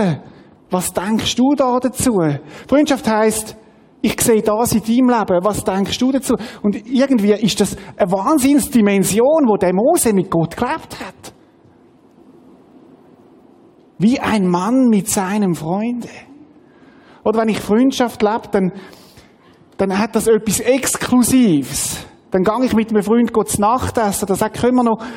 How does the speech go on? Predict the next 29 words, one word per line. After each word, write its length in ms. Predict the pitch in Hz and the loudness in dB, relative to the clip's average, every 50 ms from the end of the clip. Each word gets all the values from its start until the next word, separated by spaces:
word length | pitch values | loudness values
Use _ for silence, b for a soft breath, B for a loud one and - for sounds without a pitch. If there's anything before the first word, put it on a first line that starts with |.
| 196 | -6
allein 440 | - 180 180 185 190 208 247 269 262 | -2 0 0 0 0 0 2 2 2
miteinander 480 | 254 240 247 226 214 208 208 202 190 196 | 2 2 0 0 0 2 2 0 0 0
zusammen 340 | - 226 202 226 254 254 | -2 -4 -2 0 0 0
sein, 160 | 220 - 240 220 | 0 0 -2 -2
ich 100 | 202 202 | -2 -2
habe 160 | 208 208 208 | 0 2 2
noch 60 | 196 | 2
etwas, 240 | 196 196 202 190 180 | 0 0 -2 -4 -2
wo 80 | 196 | 0
mich 240 | 185 190 202 185 - B B B B B B B B | 2 2 2 0 -2 B B B B B B B B
beschäftigt. 840 | - 185 175 - 208 208 233 247 - - - - 240 220 220 190 - | -2 0 0 0 0 0 0 -2 -4 -6 -6 -4 -2 0 0 0 0
Dann 100 | 208 196 | 0 0
ist 180 | 214 214 196 - | 0 0 0 0
das 120 | 220 180 | 0 2
nicht 200 | 196 226 247 240 - B B B B B | 2 2 0 0 -4 B B B B B
so 240 | B - 220 - 233 | B -4 -2 -2 0
Äußerlichkeit, 880 | 277 247 247 233 - - - 233 233 233 - - - 220 226 220 233 220 | 2 2 2 2 2 0 0 2 2 0 0 -2 -4 -4 -2 -2 -2 -2
sondern 220 | - 220 202 190 | 0 0 0 0
geht 320 | 180 196 190 196 190 - 208 | 2 0 0 -2 -2 -2 -2
um 180 | 196 175 - | -2 -2 -2
tiefe 420 | - 233 247 285 294 254 - - 226 | 0 2 2 2 2 2 0 -2 -2
Sachen, 480 | 185 - 214 220 247 - - - 254 226 - 220 B B B B B B | -2 0 -2 -2 -2 -4 -4 -2 -2 -2 -4 -6 B B B B B B
die 180 | 202 208 202 202 | 0 2 2 2
ich 220 | 170 - - - | 0 -2 -2 -4
teile. 720 | - - - - 233 247 233 214 196 170 139 123 120 - - - - _ _ _ _ _ _ _ _ _ _ _ _ _ _ _ _ _ _ _ _ _ _ - - _ _ - - - - - - - - - - - - - - - - - - - - - - - - - - - | -4 -4 -2 -2 -2 0 2 2 0 0 -2 -6 -10 -16 -20 -20 -20 _ _ _ _ _ _ _ _ _ _ _ _ _ _ _ _ _ _ _ _ _ _ -20 -20 _ _ -20 -20 -20 -20 -20 -20 -20 -20 -20 -20 -20 -20 -20 -20 -20 -20 -20 -20 -20 -20 -20 -20 -20 -20 -20 -20 -20
Freundschaft 880 | - - - - 156 220 254 240 196 - - 196 165 151 - - - - | -18 -16 -12 -2 2 2 2 2 2 -2 -2 -2 -2 -2 -6 -8 -6 -4
mit 180 | 147 131 - - | -4 -4 -4 -4
Gott, 400 | 170 165 170 190 - - - 131 | -6 -6 -6 -8 -10 -12 -10 -6
wow. 460 | 139 147 175 175 170 147 131 - | -4 -2 0 0 0 -2 -2 -6